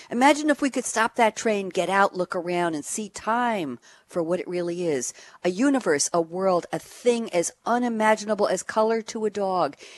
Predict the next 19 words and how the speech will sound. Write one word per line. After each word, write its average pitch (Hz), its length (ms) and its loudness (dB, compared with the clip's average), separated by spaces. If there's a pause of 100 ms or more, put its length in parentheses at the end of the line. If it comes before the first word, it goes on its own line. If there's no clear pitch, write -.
(140)
and 196 160 2
as 180 180 0
real 220 420 0
as 185 280 -2
tangible 214 840 -4 (240)
as 175 160 -2
that 151 260 -2
chair 160 380 0
you're 151 180 -4
sitting 147 380 -4
in. 117 240 -8 (340)
Now, 175 220 6
if 180 160 2
we 226 80 -2
could - 220 -4
see 214 180 -4
it 190 100 0
like 147 340 -6
that, 180 280 0